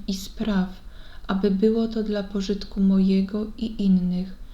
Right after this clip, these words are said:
jak gdybym w sposób najbardziej skuteczny i święty dopełniła tego,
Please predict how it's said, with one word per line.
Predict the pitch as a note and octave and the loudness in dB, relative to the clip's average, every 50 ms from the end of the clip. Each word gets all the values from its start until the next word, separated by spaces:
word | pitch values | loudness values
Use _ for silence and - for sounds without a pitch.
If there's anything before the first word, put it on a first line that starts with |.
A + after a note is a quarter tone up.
| - - - - - - - - | -16 -14 -14 -14 -14 -12 -4 2
jak | G3 G3 F#3+ F#3+ G3 G3 F#3+ | 4 4 4 4 0 -4 -6
gdybym | - - - - A3 G#3+ A3 A3 G#3+ G#3+ | -6 -10 0 0 0 2 4 2 2 2
w | G#3+ - | 0 -2
sposób | - - - A3 G3+ - - G#3+ - - G#3+ | -6 -6 -4 -4 -4 -2 -4 -4 -4 -2 -2
najbardziej | G#3 G#3 G#3 G3+ G#3+ G#3+ G#3+ A3 G#3+ A3 A3+ A3 G#3 | 0 0 0 0 0 0 0 0 -2 -2 -2 -4 -4
skuteczny | - - - - - - - G3+ G3+ G#3 - - - G#3 G3 | -4 -8 -10 -12 -12 -6 -4 -4 -4 -4 -6 -6 -6 -6 -4
i | - F#3+ | -2 -4
święty | - - - - - G3 G3 G3+ G3 G3+ - - G#3 G3 G3 - - - - - - - - - - | -4 -4 -6 -4 -2 0 2 2 0 0 -2 -2 -2 -4 -4 -4 -10 -14 -14 -14 -14 -14 -14 -10 0
dopełniła | G3+ G#3 G#3+ G#3+ G#3+ G#3+ G#3+ G#3+ A3+ A#3 A3+ A3+ A3 G#3+ | 0 0 2 4 2 4 6 6 8 8 6 6 4 2
tego, | G#3+ - G3+ G#3 G#3 G3+ G#3 - G#3+ | 0 -2 -2 0 0 -2 -2 -4 -4